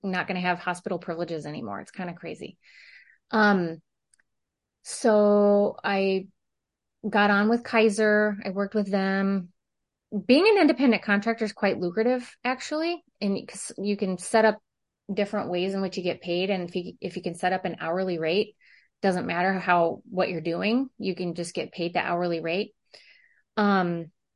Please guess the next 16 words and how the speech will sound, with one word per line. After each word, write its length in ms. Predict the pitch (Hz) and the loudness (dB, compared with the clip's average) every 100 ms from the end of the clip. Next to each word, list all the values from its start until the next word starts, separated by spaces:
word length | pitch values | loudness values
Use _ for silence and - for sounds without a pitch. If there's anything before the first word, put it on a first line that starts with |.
| _ - | _ 4
and 160 | 208 | 6
then 140 | 214 220 | 8 6
I 80 | |
found 320 | 220 233 226 226 | 6 6 6 6
the 40 | |
Synergy 560 | 220 277 339 359 226 185 | 4 0 0 0 0 0
job, 440 | 180 160 175 208 | 0 0 0 -2
which 360 | - 196 180 - | -4 -2 -2 -4
is, 240 | - 180 | -6 -6
like, 320 | 180 185 175 - | 0 -2 -2 -2
I 100 | 190 | -2
was 120 | 180 | -2
built 260 | 165 202 214 | 0 0 0
for 140 | 185 | -4
this 180 | 165 160 | -4 -6
job. 440 | - 175 151 147 | -2 0 0 -4